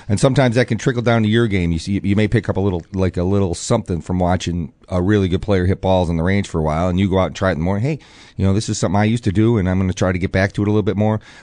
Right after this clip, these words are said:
But in Tim's case, he's just, he's always been a very, very good ball striker. He hits it as well as many tour players, um,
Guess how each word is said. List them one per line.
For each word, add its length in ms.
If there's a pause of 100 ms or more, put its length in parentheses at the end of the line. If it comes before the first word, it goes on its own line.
But 240
in 140
Tim's 260
case, 260
he's 160
just, 300
he's 180
always 300
been 120
a 40
very, 220
very 280
good 380
ball 200
striker. 360
He 160
hits 160
it 100
as 160
well 200
as 120
many 320
tour 180
players, 440
um, 360